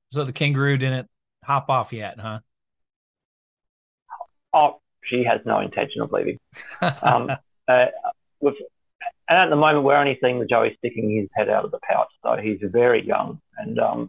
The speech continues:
Speaker 2: hopefully in the coming weeks, um, she's also keeping her distance too, which is purely instinctive,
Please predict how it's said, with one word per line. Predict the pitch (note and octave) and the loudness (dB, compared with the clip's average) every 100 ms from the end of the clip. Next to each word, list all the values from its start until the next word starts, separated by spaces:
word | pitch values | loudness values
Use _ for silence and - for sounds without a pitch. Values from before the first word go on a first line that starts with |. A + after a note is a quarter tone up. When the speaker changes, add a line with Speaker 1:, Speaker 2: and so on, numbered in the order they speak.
| - | -4
Speaker 2:
hopefully | A2+ - A2 G#2+ | -6 -4 -4 -2
in | G#2 | -4
the | G2+ G2+ G2+ - | -4 -4 -4 -6
coming | G#2 G2+ | -6 -4
weeks, | G#2+ A2+ - _ _ _ _ _ _ | -2 -2 -6 _ _ _ _ _ _
um, | G#2+ G#2 G#2 - _ _ - | -2 -2 -6 -10 _ _ -6
she's | - D#3+ C#3 | 0 2 2
also | D3 C#3 A2+ | 2 0 0
keeping | B2 A#2 G#2+ | 0 -2 -2
her | G2+ | -2
distance | A2+ - A2+ - | -2 -4 -10 -2
too, | A#2 G#2+ | 0 0
which | - A2+ | -2 -6
is | A2 - - A2 - | -8 -8 -6 -8 -4
purely | - C3 B2 A#2+ | 0 0 2 -2
instinctive, | - - - - | -4 -6 -8 -6